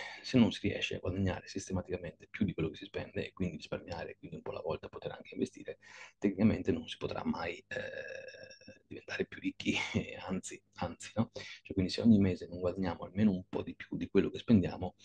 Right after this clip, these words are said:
ci stiamo allontanando dalla ricchezza e ci stiamo avvicinando alla povertà, perché purtroppo, per essere un po' molto crudi ma anche onesti, per colpa dell'inflazione, del caro vita, se non si migliora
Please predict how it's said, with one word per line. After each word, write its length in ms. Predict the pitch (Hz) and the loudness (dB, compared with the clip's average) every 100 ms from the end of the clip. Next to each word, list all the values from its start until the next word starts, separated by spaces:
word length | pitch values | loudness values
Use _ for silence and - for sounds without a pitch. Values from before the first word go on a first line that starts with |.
| - - | -18 -18
ci 100 | - | -4
stiamo 300 | 117 - 92 | -4 -2 -2
allontanando 720 | 87 85 87 95 98 104 92 85 | -2 -4 -4 -6 0 0 2 -4
dalla 180 | - 90 | -6 -8
ricchezza 460 | - - - - | -6 -8 -12 -10
e 120 | - | -10
ci 120 | - - | -10 -10
stiamo 260 | - - | -10 -10
avvicinando 520 | - - - - 90 | -10 -6 -6 -4 -2
alla 120 | 85 - | -2 -4
povertà, 460 | - - - - _ | -8 -4 -6 -6 _
perché 320 | - - - | -8 -8 -8
purtroppo, 500 | - - - - 90 | -8 -6 -8 -2 -4
per 120 | - | -2
essere 200 | - - | -8 -8
un 60 | - | -6
po' 120 | - | -6
molto 340 | - - - - | -6 -8 -8 -6
crudi 340 | - 82 - | -4 -4 -4
ma 160 | - - | -10 -14
anche 300 | - - 98 | -14 -10 -4
onesti, 400 | 92 - - 101 _ - - | -4 -6 -20 -20 _ -20 -20
per 140 | _ - | _ 2
colpa 280 | 110 - - | 4 4 -2
dell'inflazione, 600 | 87 82 - - 98 90 | -8 -10 -14 -10 -6 -4
del 80 | 76 | -4
caro 180 | 101 | 0
vita, 340 | 107 69 - - | 0 0 -8 -10
se 180 | - 117 | -4 -2
non 120 | 87 | -2
si 140 | - 101 | -2 2
migliora 420 | 107 - - | 2 2 -6